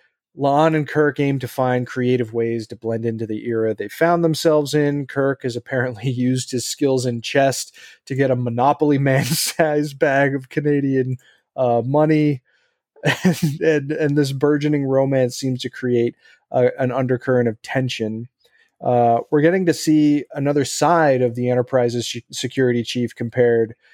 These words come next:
with prior appearances. When it comes to her specifically, um, you know, I think that for me, one of the things that was revelatory about this episode was how in touch with her emotions she actually is, outside of just, like,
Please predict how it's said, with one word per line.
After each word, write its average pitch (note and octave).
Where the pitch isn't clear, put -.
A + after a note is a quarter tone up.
with B2+
prior D3
appearances. A#2
When C#3
it C#3+
comes G#3+
to D3
her C#3+
specifically, A#2+
um, B2
you D3+
know, D3+
I D3+
think A3
that F#3+
for D#3+
me, D#3
one D3+
of D#3
the D3
things C#3+
that C#3
was B2+
revelatory B2+
about A2+
this A#2
episode A#2
was A#2
how B2
in D#3+
touch D3+
with D3
her C#3+
emotions C3+
she C3+
actually C3
is, C3
outside D#3
of C3
just, B2+
like, A#2